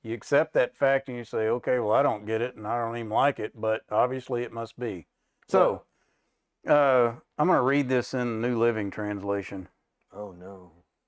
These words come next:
Speaker 1: Yeah. Uh, so, this is Paul writing.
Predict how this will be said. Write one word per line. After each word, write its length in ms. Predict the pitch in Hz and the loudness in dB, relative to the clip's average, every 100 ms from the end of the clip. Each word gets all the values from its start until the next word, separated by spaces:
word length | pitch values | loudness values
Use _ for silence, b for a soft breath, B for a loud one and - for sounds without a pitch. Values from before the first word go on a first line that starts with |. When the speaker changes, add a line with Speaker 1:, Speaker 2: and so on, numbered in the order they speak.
| _ _ - | _ _ -14
Speaker 1:
Yeah. 340 | 110 107 104 101 _ _ _ _ _ _ _ _ _ _ _ 247 _ _ _ | -6 -6 -6 -10 _ _ _ _ _ _ _ _ _ _ _ _ _ _ _
Uh, 580 | 135 131 127 120 113 101 _ _ _ _ _ _ _ _ _ _ _ _ _ _ B B | -2 2 4 4 2 -2 _ _ _ _ _ _ _ _ _ _ _ _ _ _ B B
so, 440 | 170 170 147 127 _ _ _ - | 2 4 2 -2 _ _ _ -4
this 180 | 147 151 | -2 -2
is 100 | 131 | 0
Paul 320 | 156 143 131 | 4 6 6
writing. 560 | 135 127 107 101 98 | 4 4 2 -2 -8